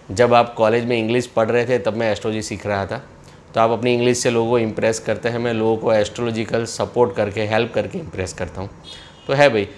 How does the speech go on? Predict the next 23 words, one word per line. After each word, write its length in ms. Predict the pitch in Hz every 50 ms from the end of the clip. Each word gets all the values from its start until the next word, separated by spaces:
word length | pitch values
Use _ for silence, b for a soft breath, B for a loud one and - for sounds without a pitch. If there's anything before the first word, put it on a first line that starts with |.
| B B B B B 113
यहाँ 260 | 117 127 143 151 160
पर 500 | 160 160 165 160 160 165 - - - - - - - - -
मार्केट 440 | 123 123 120 123 127 127 - 208 190
में 160 | 180 196 190
जो 120 | 170 185 170
उतार 340 | 147 - 156 143 147 143
चढ़ाव 500 | 139 - 135 117 127 123 123 127 127 123
है, 440 | 120 127 127 123 113 101 95 90 - - - - - -
वॉलेटिलिटी 880 | - 110 113 117 120 127 123 113 131 123 120 117 120 117 135 123 104 95 - - - - - 117
या 100 | 113 113
वॉलेटिलिटी 640 | 113 117 123 127 147 135 131 131 - 120 123 120 B B B B B B - -
जो 180 | 104 127 135
भी 180 | 139 147 143 123
है, 180 | 117 127 143 - - B B B B B B B B - - - - - - - - -
ये 460 | 131 156 185 202 202 202 202 - - - - - - - - - - - - - -
पच्चीस 720 | 147 147 143 - - - - 220 226 226 233 208 - - - 120 107 - -
जुलाई 380 | 147 135 127 131 131 147 147
तक 200 | 156 - 165 143 143
रहेगा। 500 | 117 98 95 101 92 90 87 90 90 90 - - - - - - - - - - - - - - - - - - - - - - -
तो 20 | -
ups 300 | - 113 110 - - 170
and 220 | 156 151 147 135
downs 300 | 131 135 143 151 156 151